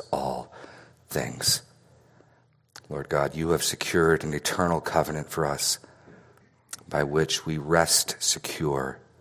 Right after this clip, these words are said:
in faith in the Lord Jesus Christ, confident that you will not keep a record of our sins. You will not bring them to mind.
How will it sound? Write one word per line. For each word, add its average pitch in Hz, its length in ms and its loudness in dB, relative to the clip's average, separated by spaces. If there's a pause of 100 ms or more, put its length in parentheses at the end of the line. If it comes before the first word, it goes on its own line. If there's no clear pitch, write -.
(1080)
in 73 120 -6
faith 85 480 2
in 85 60 -2
the 78 80 -2
Lord 78 220 0
Jesus 71 340 -4
Christ, - 500 -4 (400)
confident 90 760 2 (680)
that - 100 -8
you 85 220 0
will 90 340 6
not 82 320 2
keep - 220 -4
a 80 40 -2
record 73 320 2
of 73 80 -4
our 71 140 0
sins. 67 460 -2
You 76 120 -2
will 76 140 -2
not 78 320 2
bring 73 160 -4
them 71 140 -6
to 67 100 -10
mind. 65 640 -6